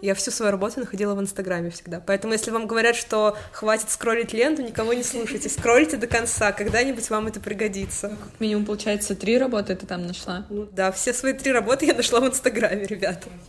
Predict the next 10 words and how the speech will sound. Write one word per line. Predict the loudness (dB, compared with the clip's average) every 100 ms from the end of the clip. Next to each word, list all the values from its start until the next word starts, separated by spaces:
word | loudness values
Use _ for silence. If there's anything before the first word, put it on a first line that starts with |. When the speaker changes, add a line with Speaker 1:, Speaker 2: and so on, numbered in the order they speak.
| -16
Speaker 1:
В | -10
Скуратове | -4 -4 -2
я | -2
тоже | 0 -2
работала. | -2 -2 -4 -4 -2 -2 -4 -2
Я | 0
везде | 2 2
работаю | 2 2 0 2
одиннадцать | 2 0 -4 -4 -2
месяцев, | -2 -2 -6